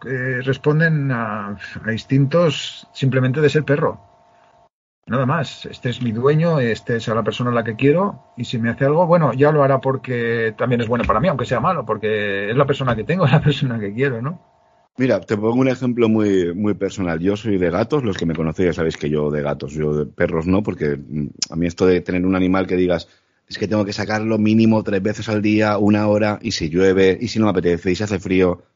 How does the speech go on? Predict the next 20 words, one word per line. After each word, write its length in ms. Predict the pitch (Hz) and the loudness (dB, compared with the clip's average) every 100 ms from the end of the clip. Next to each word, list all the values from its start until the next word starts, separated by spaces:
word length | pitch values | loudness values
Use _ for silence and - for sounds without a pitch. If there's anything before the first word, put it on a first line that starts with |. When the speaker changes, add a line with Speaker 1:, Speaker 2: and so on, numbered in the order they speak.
| - | -12
Speaker 2:
prefiero 280 | 135 90 | -4 -2
tener 220 | 73 69 65 | -2 -6 -8
gatos. 440 | 64 64 139 - _ _ _ _ | -6 -4 -4 -8 _ _ _ _
No 140 | - 98 | -2 0
hay 60 | 85 | 0
Speaker 1:
Ujú. 80 | |
Speaker 2:
ningún 180 | 78 71 - | 0 -4 -10
problema. 220 | 65 64 - _ _ _ _ _ | -16 -16 -16 _ _ _ _ _
Em, 720 | 117 117 117 110 107 101 92 85 _ _ _ - - _ _ - | 2 4 6 6 6 4 2 0 _ _ _ -20 -20 _ _ -2
yo 160 | 120 | 0
recuerdo 500 | 143 131 147 127 120 | 2 2 2 4 0
que 100 | 107 | 0
una 180 | 98 101 | 0 0
vez, 200 | 107 113 | 0 -2
pues 220 | - 80 | -4 -8
cosas 260 | 76 85 92 | -8 -6 -4
de 80 | 92 | -2
la 100 | 87 | 0
vida, 220 | 101 95 | 0 0
¿no? 220 | 104 160 | -2 -4